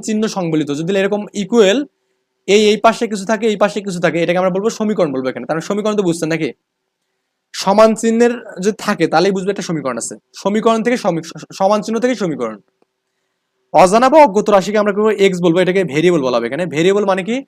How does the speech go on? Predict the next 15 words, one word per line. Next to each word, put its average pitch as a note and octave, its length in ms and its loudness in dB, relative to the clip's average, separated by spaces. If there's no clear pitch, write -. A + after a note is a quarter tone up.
যার F3+ 220 6
মানটা F#3 300 0
কি G3 100 -6
হয় G#3 120 2
না, G3+ 80 2
আমরা G3+ 200 -2
জানি F3+ 220 2
না, F#3+ 60 2
চেঞ্জ G#3+ 220 0
হতে D#3 140 -4
পারে B2 140 -2
এখানে। A2+ 180 -8
কি - 80 -2
হতে F3 120 -2
পারে? G#3 100 -4